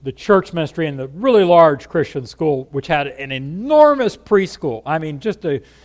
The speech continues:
gigantic preschool. And so they had a, aside from the principal of the school, they, they had so many preschoolers, they had to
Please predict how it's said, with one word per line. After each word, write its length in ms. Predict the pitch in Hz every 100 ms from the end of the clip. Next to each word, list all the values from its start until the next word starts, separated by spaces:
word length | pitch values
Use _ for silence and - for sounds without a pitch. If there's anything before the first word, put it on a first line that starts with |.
| _ _
gigantic 640 | - 165 143 180 202 160 _ _
preschool. 640 | 165 165 - 160 127 110 _ _ _ _ _ _ _ _ _ _ _ _ _ _ _
And 180 | 170 175
so 140 | 190
they 140 | 185 190
had 200 | 190 180
a, 220 | 156 151 _ _ _ _ _
aside 440 | 143 - 202 208
from 140 | 190 170
the 60 |
principal 440 | 151 - 226 - 180
of 60 |
the 80 | 147
school, 460 | - 262 233 139 147
they, 300 | 156 160 147 _
they 100 | 156
had 160 | 165 143
so 260 | - 220
many 200 | 233 170
preschoolers, 600 | - 220 220 170 147 143
they 140 | 165 151
had 240 | 151 156
to 140 | 143